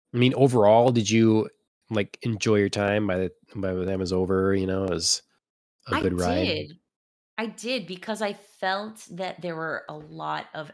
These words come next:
Speaker 2: elements to explore. There was, you know, definitely some mindless action fun and, you know, just give yourself over to the, the pure adrenaline of the boat chase, the airplane chase, the shootouts.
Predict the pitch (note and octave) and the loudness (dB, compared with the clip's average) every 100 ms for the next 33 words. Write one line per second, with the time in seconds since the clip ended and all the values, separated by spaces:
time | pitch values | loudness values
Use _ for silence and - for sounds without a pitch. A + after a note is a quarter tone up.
0 | - D#3 D3+ D3 - C#3+ - - E3+ D3 | -12 -10 -12 -14 -16 -16 -14 -8 -6 -4
1 | C#3 C3 C3+ C#3 - E3+ D3 C#3+ - _ | -6 -8 -8 -10 -12 -10 -10 -12 -18 _
2 | _ _ _ _ _ C4 B3+ A3+ A3 F#3+ | _ _ _ _ _ -8 -6 -8 -8 -8
3 | F3 D3+ D3+ D3+ D3 D3 - C#3+ C#3+ - | -8 -6 -4 -4 -8 -12 -10 -8 -8 -10
4 | C#3+ C#3+ - D3+ D3 C#3+ C#3+ C#3+ _ _ | -14 -16 -10 -8 -8 -8 -10 -14 _ _
5 | _ _ _ D#3+ C#3+ D3 D#3 D3+ D3 - | _ _ _ -6 -6 -6 -8 -10 -12 -10
6 | D3+ D3 D3 D3 D3 C#3+ C#3+ C#3+ C3+ D3 | -10 -8 -10 -10 -10 -10 -10 -10 -10 -8
7 | C#3 C#3 - _ _ _ _ - - F3 | -6 -8 -14 _ _ _ _ -16 -8 -4
8 | D#3 D3 D3 C#3 C#3 C#3+ C#3+ C#3 C#3 C#3+ | -4 -4 -6 -6 -8 -10 -10 -12 -10 -8
9 | C#3 - D3 C#3+ C#3+ - B2+ C#3 C#3+ C#3+ | -8 -10 -10 -10 -12 -12 -10 -10 -10 -14
10 | C#3+ D3 C#3+ C#3+ - D3+ - D3 C3+ C3+ | -12 -10 -10 -10 -14 -14 -12 -10 -8 -8
11 | C3+ C3+ - - | -8 -12 -16 -16